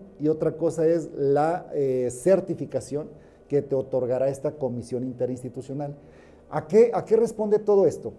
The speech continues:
Bueno, pues, eh, el, el profesionista, como cualquier otro sector de la economía,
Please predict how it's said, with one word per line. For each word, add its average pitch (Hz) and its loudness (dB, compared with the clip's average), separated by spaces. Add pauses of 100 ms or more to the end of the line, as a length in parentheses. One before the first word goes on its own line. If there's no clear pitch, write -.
(360)
Bueno, 196 6
pues, 160 0
eh, 151 4
el, 147 2
el 147 2
profesionista, 151 0
como 143 -2
cualquier 170 2
otro 185 4
sector 151 4
de 175 2
la 131 2
economía, 135 -4